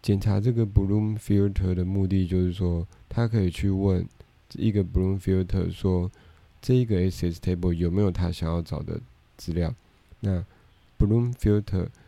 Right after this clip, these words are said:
如果回答没有，那就真的没有；如果回答有，那可能有。那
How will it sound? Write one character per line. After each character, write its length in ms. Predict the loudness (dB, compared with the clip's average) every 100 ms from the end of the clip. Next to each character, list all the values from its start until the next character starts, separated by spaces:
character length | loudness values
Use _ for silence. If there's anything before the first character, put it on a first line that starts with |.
| -18 -4
如 160 | 0
果 100 | 2
回 240 | 2 0 0
答 320 | 0 -4 -6
没 280 | -4 0 2
有， 220 | 2 2 -4
那 160 | -4 -2
就 100 | -2
真 200 | -2 -2
的 60 |
没 180 | -2 -4
有； 100 | -6 -10 _ _ _ -4
如 100 | 2
果 160 | 2
回 220 | 2 2 2
答 260 | 2 0 2
有， 280 | 2 2 -4 -18 _ _
那 180 | -4 -4 -2
可 220 | 0 0
能 260 | 0 0
有。 180 | 2 2 -2 -18 _
那 180 | -2